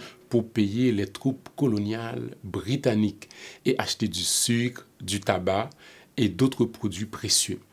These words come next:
Pourtant, malgré plusieurs tentatives de récupération, la fortune qui gît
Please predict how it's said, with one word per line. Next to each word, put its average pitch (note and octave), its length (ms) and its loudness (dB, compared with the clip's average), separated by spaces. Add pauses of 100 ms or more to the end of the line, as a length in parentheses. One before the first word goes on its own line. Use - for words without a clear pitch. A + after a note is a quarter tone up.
(920)
Pourtant, D3+ 500 6
malgré A#2 600 4
plusieurs D#3 480 8
tentatives A2 680 2
de G2 160 -2
récupération, B2 1160 2 (360)
la A#2 140 6
fortune D3 500 6
qui C3 180 2
gît D#3 420 6